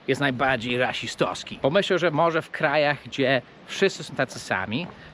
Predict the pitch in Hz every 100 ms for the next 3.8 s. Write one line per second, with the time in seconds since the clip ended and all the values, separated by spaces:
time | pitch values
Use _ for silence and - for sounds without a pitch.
0 | - - 139 147 180 - - - - 269
1 | 156 117 - 165 160 - 208 240 147 131
2 | - - - 123 156 220 - 240 - 277
3 | 302 175 - 113 98 - - -